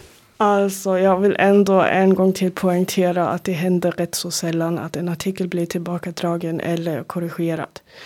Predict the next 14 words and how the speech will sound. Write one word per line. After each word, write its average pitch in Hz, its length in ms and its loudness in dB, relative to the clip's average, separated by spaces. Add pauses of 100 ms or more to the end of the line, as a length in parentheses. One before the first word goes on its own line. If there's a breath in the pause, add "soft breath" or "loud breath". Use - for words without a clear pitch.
(420 loud breath)
Från 196 280 2
alla 190 220 6
publikationer 180 760 0
som 170 160 -4
finns 190 460 4
där 160 180 -2
ute 165 380 -4
så 160 300 -4
är 175 320 -6
det 104 520 -6
väldigt, 170 480 -10
väldigt 165 380 -10
liten 185 420 -2
procentsats. - 800 -8